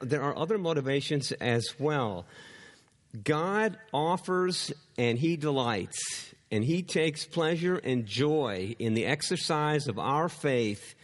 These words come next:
that lays hold of, that seeks after the rewards that he offers. And sometimes we don't like to think of it that way because we think of,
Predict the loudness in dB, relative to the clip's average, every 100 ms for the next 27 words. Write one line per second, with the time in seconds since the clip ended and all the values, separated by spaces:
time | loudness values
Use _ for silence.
0 | -20 -20 -20 -20 -20 -20 -4 0 0 -2
1 | -6 0 2 2 2 0 -2 2 4 4
2 | 2 0 -2 -4 0 0 0 2 2 2
3 | 0 -4 0 4 4 2 -4 -2 0 0
4 | -4 -12 -20 -20 -20 -8 0 2 2 0
5 | 0 0 0 2 4 6 4 2 -2 -4
6 | -4 -6 -10 -6 0 0 2 2 4 4
7 | 2 0 -6 -4 -4 -6 -8 -18 _ -20
8 | -20 -20 -20 _ 0 2 2 0 -2 -10
9 | _ _ _ _ _ _ _ _ _ -6
10 | 0 0 2 2 2 2 0 0 0 0
11 | 2 0 0 -2 0 -2 -2 -2 -2 0
12 | 0 -2 -8 -18 -20 -20 -6 -2 2 0
13 | 0 -2 0 0 -2